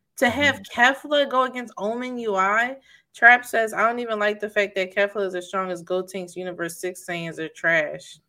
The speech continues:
Speaker 1: Yeah, it's like, the Universe six Saiyans were supposed to kinda be like a bootlegged version of the Universe seven Saiyans.
Speaker 2: Yeah.
Speaker 1: It doesn't, it, in the, in the universe, it, it, I just don't understand, like, how they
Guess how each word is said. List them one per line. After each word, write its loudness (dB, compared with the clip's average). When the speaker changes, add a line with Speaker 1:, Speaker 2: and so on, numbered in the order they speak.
Speaker 1:
Yeah, 0
it's -2
like, 4
the 0
Universe 2
six -4
Saiyans 0
were -2
supposed 0
to -4
kinda 0
be -6
like 4
a 4
bootlegged 0
version 0
of -4
the -4
Universe -6
seven -2
Saiyans. -10
Speaker 2:
Yeah. -8
Speaker 1:
It 4
doesn't, 2
it, -6
in -2
the, 0
in -2
the 2
universe, -2
it, -4
it, -10
I 4
just -6
don't -2
understand, -8
like, 2
how 6
they -2